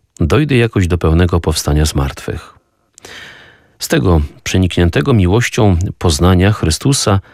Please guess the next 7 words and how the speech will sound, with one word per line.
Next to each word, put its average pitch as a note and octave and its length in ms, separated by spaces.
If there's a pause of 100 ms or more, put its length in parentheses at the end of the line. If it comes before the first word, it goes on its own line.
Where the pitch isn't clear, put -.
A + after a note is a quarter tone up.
(400)
rodzi D3 300
się A#2+ 180
pragnienie G2+ 600
głoszenia E2 540
Go, - 260 (560)
ewangelizowania, F2 1040 (580)
prowadzenia D#2+ 480